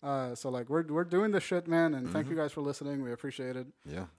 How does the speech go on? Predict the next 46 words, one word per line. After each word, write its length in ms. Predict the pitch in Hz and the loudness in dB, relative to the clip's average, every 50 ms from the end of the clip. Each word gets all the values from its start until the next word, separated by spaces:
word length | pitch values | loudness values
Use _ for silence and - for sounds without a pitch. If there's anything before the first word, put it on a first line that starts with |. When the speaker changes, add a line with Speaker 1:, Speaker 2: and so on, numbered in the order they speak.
| _ _ - | _ _ -16
Speaker 1:
And 380 | 131 127 123 123 123 123 113 | -14 -12 -10 -10 -12 -12 -14
for 180 | - - - 135 | -14 -12 -10 -6
all 140 | 127 139 143 | -4 -2 -2
the 80 | 147 | -2
reviewers 640 | 139 135 131 127 127 139 143 135 135 135 127 123 - | -4 -4 -6 -4 -4 -4 -2 -2 -2 -2 -4 -6 -6
and 120 | 113 117 | -10 -8
comments 560 | - - 127 123 123 123 120 117 113 113 76 78 | -6 -4 -4 -4 -4 -6 -6 -8 -8 -8 -6 -6
and 120 | 78 76 | -6 -4
all 140 | 76 - 120 | -4 -4 -4
of 60 | 113 | -4
Speaker 2:
Yes. 20 | 117 | -4
Speaker 1:
that 180 | 123 127 120 | -6 -6 -6
shit. 320 | - - - 127 123 117 113 | -8 -6 -6 -4 -4 -6 -6
And 100 | 113 113 | -8 -6
Speaker 2:
Thank 220 | 113 147 165 - | -6 -6 -6 -6
you. 80 | 135 - - _ | -10 -14 -14 _
Speaker 1:
shout 220 | - - 185 180 | 4 8 8 10
out 120 | 180 175 | 8 8
to 100 | - 175 | 4 0
Jotchcast, 680 | 143 139 151 151 151 - - - 160 156 151 - - - | -2 0 2 2 0 0 -2 -2 -2 -2 -2 -6 -6 -6
too. 220 | 151 143 147 151 | -4 -2 -2 0
Like, 200 | 143 131 123 123 | 0 -2 -2 -2
they're 220 | 135 127 127 123 | -4 -2 2 6
Speaker 2:
Oh, 80 | 131 117 | 6 6
yeah, 120 | 82 82 80 | 6 4 2
Jotchcast. 240 | 80 90 82 - - | 2 2 2 2 2
Speaker 1:
I'm, 160 | - 90 101 | 0 0 0
I've 100 | 143 135 | 0 0
been 140 | 147 147 135 | -2 -2 0
ta-, 240 | - 151 143 139 | 0 0 0 2
like, 180 | 135 143 139 131 | 0 -2 -2 -2
I 120 | 131 139 | -2 -2
talk 300 | 139 - - 151 143 139 - | -4 -2 0 0 0 0 -2
to 60 | 151 | -6
them 160 | 139 135 127 | -4 -4 -4
on 80 | 127 123 | -4 -6
Twitter 300 | - - 127 127 127 123 | -6 -8 -6 -4 -4 -4
every 140 | 120 120 120 | -4 -4 -6
so 120 | - 123 | -6 -8
often. 220 | 120 117 - - | -8 -8 -8 -8
They're 100 | 120 120 | -8 -8
great 240 | 113 - 120 113 110 | -8 -6 -8 -8 -8
people. 320 | - 120 120 120 117 117 113 - _ | -8 -10 -10 -8 -10 -12 -12 -16 _
I 60 | 131 123 | -12 -10
love 180 | 120 120 113 | -8 -8 -8
'em. 100 | 120 120 | -10 -14